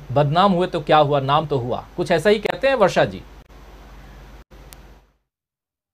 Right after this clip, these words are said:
लेकिन क्या उधर किसकी बदनामी हो रही है?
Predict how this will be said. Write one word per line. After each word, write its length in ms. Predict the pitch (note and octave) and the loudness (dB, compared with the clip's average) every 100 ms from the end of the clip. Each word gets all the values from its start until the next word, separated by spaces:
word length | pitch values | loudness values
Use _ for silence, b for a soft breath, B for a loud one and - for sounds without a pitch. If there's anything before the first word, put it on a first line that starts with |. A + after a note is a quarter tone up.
| _ _ _ _ - | _ _ _ _ -18
लेकिन 760 | D3+ F3+ _ _ _ _ _ _ | -18 -18 _ _ _ _ _ _
क्या 180 | G#3+ A3+ | -2 0
उधर 280 | F#3+ F#3+ A#3 | 0 -4 -6
किसकी 320 | A#3 - B3+ | -10 -10 -2
बदनामी 440 | A3+ G3+ A#3 B3+ | 0 2 2 4
हो 120 | G#3+ | 4
रही 200 | A3+ G3 | 6 4
है? 280 | A#2+ A2+ - | 0 -10 -16